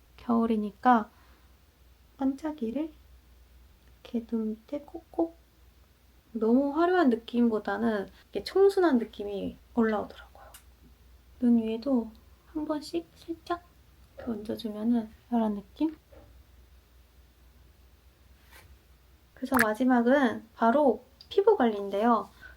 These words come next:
여러분, 이십 대 피부가 평생 갈 것 같죠? 절대 그렇지 않아요. 실제로 여성은 스무 살 때부터 노화가 천천히 진행된다라는 연구 결과를 들은 적이 있어요.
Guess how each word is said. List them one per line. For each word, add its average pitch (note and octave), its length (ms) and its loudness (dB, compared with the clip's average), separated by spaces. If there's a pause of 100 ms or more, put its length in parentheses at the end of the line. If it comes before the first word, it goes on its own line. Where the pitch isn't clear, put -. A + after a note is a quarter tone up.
여러분, A#3 260 2
이십 - 200 -6
대 B3+ 100 0
피부가 C4 380 -6
평생 F4+ 340 2
갈 - 240 -6
것 B3 140 4
같죠? A#3+ 320 -4
절대 A#3 420 -2
그렇지 G#3 360 -6
않아요. F#3+ 280 -12
실제로 E4 480 2
여성은 A#3 580 4
스무 F4 260 4
살 F4 180 -2
때부터 A#3+ 380 0
노화가 A#3 460 2
천천히 F4+ 480 0
진행된다라는 A#3 1200 0 (380)
연구 C4+ 260 6
결과를 G3 460 -2
들은 C4+ 260 0
적이 A3 200 -2
있어요. - 380 -16